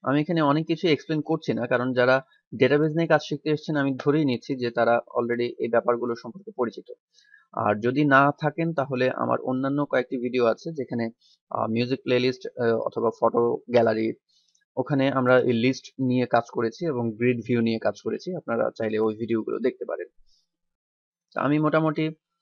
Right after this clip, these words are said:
আহ, ডেটাবেজ থেকে ডেটা তোলা এবং রাখার জন্য রেডি, শুধুমাত্র ডেটাবেজ এখন আর রেডি থাকলে চলে। তো ডেটাবেজ নিয়ে কাজ করতে গেলে প্রথমত আমাকে যে কাজটি করতে হবে সেটা হচ্ছে ডেটাবেজের স্ট্রাকচার তৈরি করা। ডেটাবেজের নাম কি হবে, তার ভার্সন কত হবে, তাতে কি কি টেবিল থাকবে, টেবিলে কি কি ফিল্ড থাকবে, ফিল্ডের ডেটা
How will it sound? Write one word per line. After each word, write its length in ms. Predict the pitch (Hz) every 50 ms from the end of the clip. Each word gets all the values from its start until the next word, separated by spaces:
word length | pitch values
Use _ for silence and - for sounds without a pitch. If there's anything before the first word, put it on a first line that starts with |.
| _ - -
আহ, 160 | - 117 113
ডেটাবেজ 360 | 110 123 127 131 139 139 143 143
থেকে 120 | - 147 139
ডেটা 220 | 123 135 123 135
তোলা 380 | 131 - 135 127 127 131 135 135
এবং 160 | 127 123 127 120
রাখার 320 | 117 117 - - 131 120
জন্য 160 | 120 123 123
রেডি, 460 | 123 120 113 120 123 127 117 113 127 160
শুধুমাত্র 520 | - - - 123 117 120 113 113 - 113
ডেটাবেজ 460 | 113 113 110 113 117 120 123 117 117 -
এখন 220 | 113 - - 123
আর 80 | 110 110
রেডি 240 | 113 110 107 101 107 -
থাকলে 220 | - - - 107 107
চলে। 220 | - 113 110 101 - - _ _ _ _ _ _ -
তো 60 | 123
ডেটাবেজ 380 | 107 104 127 131 160 165 175 170 160
নিয়ে 100 | 190 180
কাজ 220 | 175 165 147 -
করতে 260 | - 151 143 - 147
গেলে 140 | 135 143 147
প্রথমত 460 | 143 - 127 - 156 160 139 117 -
আমাকে 320 | 113 110 113 110 113 - 117
যে 140 | 113 120
কাজটি 260 | 113 120 113 - - 113
করতে 220 | 123 120 - 131
হবে 160 | 131 127 139
সেটা 160 | 135 143 127
হচ্ছে 140 | 131 127 135
ডেটাবেজের 400 | 120 131 123 127 123 123 117 123
স্ট্রাকচার 500 | 120 - - - 123 - _ - 139 117 98
তৈরি 180 | 98 98 92 85
করা। 220 | - - 90 67 - _ _ _ - - - 101
ডেটাবেজের 340 | 113 113 110 113 117 117
নাম 320 | 110 113 117 110 110 120 123
কি 160 | - - 123
হবে, 240 | - 123 117 120 117
তার 160 | - - - 110
ভার্সন 360 | 107 120 120 123 - 131 120
কত 220 | 110 110 104 -
হবে, 280 | 113 - 107 98 101 -
তাতে 300 | - - - - - 113
কি 180 | - - 143 135
কি 140 | - 135
টেবিল 320 | 123 - 123 120 120 127 127
থাকবে, 320 | 127 135 123 113 117 120
টেবিলে 300 | 113 - 120 113 113 117
কি 120 | - - 117
কি 80 | 123 123
ফিল্ড 280 | - - 135 131 127 127
থাকবে, 320 | 143 123 113 110 117 117
ফিল্ডের 360 | 113 _ - 117 113 110 117 107
ডেটা 220 | 110 113 104